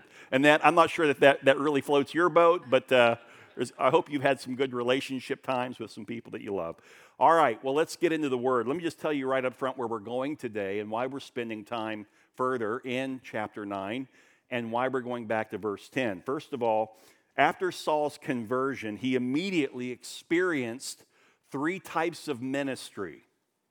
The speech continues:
Three types of ministry. The ministry of the body of Christ, the ministry of the Holy Spirit, and the ministry to lost people,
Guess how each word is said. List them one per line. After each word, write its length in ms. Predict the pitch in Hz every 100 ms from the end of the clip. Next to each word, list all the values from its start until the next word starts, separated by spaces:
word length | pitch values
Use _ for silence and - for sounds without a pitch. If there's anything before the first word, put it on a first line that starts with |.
| _ _ -
Three 180 | 143 175
types 380 | - 160 - 139
of 100 | 120
ministry. 600 | 123 113 - 92 76 - _ - -
The 80 | 120
ministry 640 | 123 147 156 - 156 147
of 220 | - 127
the 80 | 123
body 340 | 123 127 131 123
of 100 | -
Christ, 640 | 156 143 175 202 - - _ _ _ _ _ _ _ -
the 100 | 120
ministry 580 | 135 151 143 - 151
of 200 | 139 135
the 100 | 123
Holy 300 | 123 127 123
Spirit, 560 | 110 - 151 156 185 165 _ _ _ _ _ _ _ _ 139
and 160 | 135
the 40 | 131
ministry 680 | 135 165 170 - 151 143 131 _ -
to 540 | 226 190 127 143 165 _ _ _ _ _ _ _ _ _
lost 480 | 107 123 143 - -
people, 520 | 151 147 - 90 69